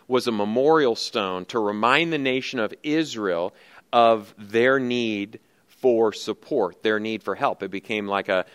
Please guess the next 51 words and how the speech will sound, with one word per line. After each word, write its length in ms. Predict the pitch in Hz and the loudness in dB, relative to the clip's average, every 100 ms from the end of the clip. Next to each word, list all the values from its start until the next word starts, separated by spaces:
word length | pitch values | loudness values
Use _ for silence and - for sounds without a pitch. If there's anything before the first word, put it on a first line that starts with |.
| - | -8
a 120 | 117 | -6
monument, 680 | 107 117 127 117 95 80 71 | 0 4 4 2 -4 -8 -14
kinda 260 | - 120 113 | -4 -2 2
like 280 | 107 101 - | 2 0 -4
in 260 | 110 104 98 | -6 -4 0
Washington, 440 | 107 110 - 107 | 2 2 0 -8
D 80 | 101 | -8
C, 180 | - 120 | -8 -6
we 80 | 95 | -6
have 80 | 87 | -6
all 160 | - 117 | 0 0
kinds 280 | 117 120 101 | 0 -8 -6
of 60 | |
monuments 500 | 101 101 98 90 - | -4 -4 -4 -8 -10
to 100 | - | -12
war, 520 | 85 95 120 120 117 113 - - | -10 -4 0 4 4 2 -8 -20
to 100 | - | -10
famous 400 | 101 117 107 95 | -6 -2 -4 -4
figures, 560 | - 123 107 107 107 - - _ | -4 -4 -2 -2 -2 -4 -18 _
to 120 | - | -4
remind 640 | 104 98 104 131 160 165 120 | -2 -2 2 2 2 0 -2
us 280 | 87 87 - - - | -4 -6 -14 -18 -2
that 100 | 117 | -2
we 180 | 110 143 | 0 0
didn't 240 | 143 120 | 0 0
get 160 | 117 - | -2 -4
here 280 | - 117 104 | -6 -6 -2
all 160 | 110 | 0
by 180 | 107 104 | 2 2
ourselves. 540 | 95 90 - 120 95 - | 2 -2 0 2 2 0
We 220 | 120 117 | -6 -4
needed 300 | 113 95 85 | -4 -6 -8
help 360 | 120 117 95 - | 0 0 0 -8
to 80 | |
become 400 | 95 101 - 101 | -12 -10 -6 -6
the 80 | 95 | -6
people 300 | - 107 92 | -8 -8 -4
that 120 | 92 92 | -6 -4
we 120 | 107 | 2
are. 140 | 110 | 2
That's 220 | 92 98 | 2 -2
why 100 | 113 | -2
we 140 | 104 104 | -2 -4
set 200 | - 98 | -4 -4
up 120 | 98 | -2
monuments, 500 | 107 135 135 95 98 - - - | -4 -2 -4 -6 -10 -18 -20 -8
and 140 | 113 110 | -4 -2
they 80 | |
set 240 | 113 - 98 | -2 0 -2
up 100 | - | -2
the 160 | 110 | -10